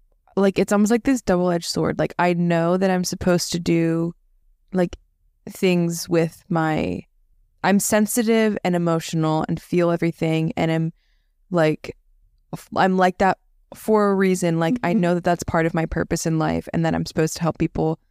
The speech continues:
Speaker 1: blah, blah, blah, and, like, energy and stuff.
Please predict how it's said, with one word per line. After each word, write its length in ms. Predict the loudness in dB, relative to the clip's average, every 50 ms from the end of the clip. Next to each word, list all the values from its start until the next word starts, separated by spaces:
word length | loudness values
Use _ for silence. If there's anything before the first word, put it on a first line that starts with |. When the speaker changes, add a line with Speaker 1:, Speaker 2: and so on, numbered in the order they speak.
| _ _ _ _
Speaker 1:
blah, 140 | -2 -2 0
blah, 140 | 0 -2 -4
blah, 260 | -2 -2 -4 -4 -4 -6 -10 _ _ _ _ _ _ _ _ _ _ _
and, 160 | -2 0 2 2
like, 160 | 0 0 -2
energy 360 | -2 -2 -2 -2 -2 -4 -4
and 100 | -4 -4
stuff. 300 | -4 -4 -6 -6 -6 -10